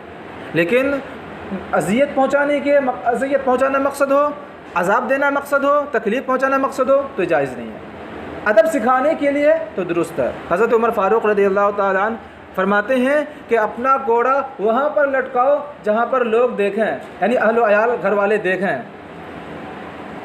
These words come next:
हैं? कि घर वालों की निगाह पड़ेगी कोड़े पर तो घर वाले क्या रहेंगे, बाअदब रहेंगे, डरेंगे, पंज वक्त नमाज पढ़ेंगे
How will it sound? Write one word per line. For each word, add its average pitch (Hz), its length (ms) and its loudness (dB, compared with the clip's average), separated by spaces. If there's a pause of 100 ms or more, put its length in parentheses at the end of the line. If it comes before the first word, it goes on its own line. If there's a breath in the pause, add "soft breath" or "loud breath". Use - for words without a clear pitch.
(180)
हैं? 220 300 0 (280)
कि 202 60 2
घर 185 180 2
वालों 214 300 4
की 233 180 0
निगाह 214 280 2
पड़ेगी 233 340 2
कोड़े 240 260 2
पर 285 260 -2 (180)
तो 190 80 -2
घर 170 160 0
वाले 196 240 2
क्या 220 160 0
रहेंगे, 233 380 2 (300)
बाअदब 180 400 0
रहेंगे, 185 320 0
डरेंगे, 180 380 0
पंज 175 280 -2
वक्त 170 220 0
नमाज 175 300 0
पढ़ेंगे 190 400 0